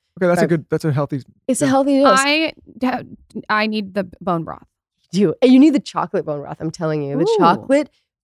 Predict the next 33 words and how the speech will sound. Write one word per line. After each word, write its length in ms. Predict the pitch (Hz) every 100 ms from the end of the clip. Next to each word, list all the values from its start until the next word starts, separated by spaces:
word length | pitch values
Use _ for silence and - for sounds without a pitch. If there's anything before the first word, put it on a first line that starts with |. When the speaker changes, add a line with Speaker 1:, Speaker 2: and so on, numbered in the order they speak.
| _ -
Speaker 2:
bone 320 | 160 214 247
broth 360 | 277 294 320 311
is 140 | 208 180
magical. 1300 | 165 156 156 156 202 175 160 170 _ - 165 139 156
Speaker 3:
My 60 | 220
God, 380 | 170 185 240 240
that 160 | 196 -
sounds 280 | 247 254 -
so 140 | 196
good. 320 | 180 233 220 -
Speaker 2:
I 140 | 233
know. 340 | 208 247 185 -
I 80 | 214
just 180 | 254
had, 140 | 269 214 208
Doctor 300 | 185 226 254
Drew 200 | 214 214
just 200 | 247 -
came 360 | 220 185 185 190
and 160 | 180 175
he, 220 | 190 226
he 200 | 180 226
just 160 | 233 -
got 120 | 202
affiliated 320 | - 202 196
with 100 | 185
our 100 | 185
company 500 | 190 180 208 233 247
and 280 | 196 180 180
he 300 | - 214 214
is 180 | 208 185
obsessed. 1120 | 196 160 - - - - 247 277 233 156 -
Like, 200 | 185 196